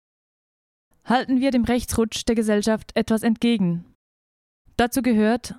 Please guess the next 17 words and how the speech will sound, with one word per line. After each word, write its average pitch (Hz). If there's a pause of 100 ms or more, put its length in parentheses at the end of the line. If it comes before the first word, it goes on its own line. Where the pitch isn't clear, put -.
(160)
emanzipatorische 240
Kämpfe 220
zu -
verbinden 226 (160)
und 240
solidarische 233
Netzwerke 214
aufzubauen, 165 (560)
uns 233
zu -
organisieren, 247 (320)
uns 214
auszutauschen, 233 (100)
uns 220
solidarisch 233
zu -
kritisieren 233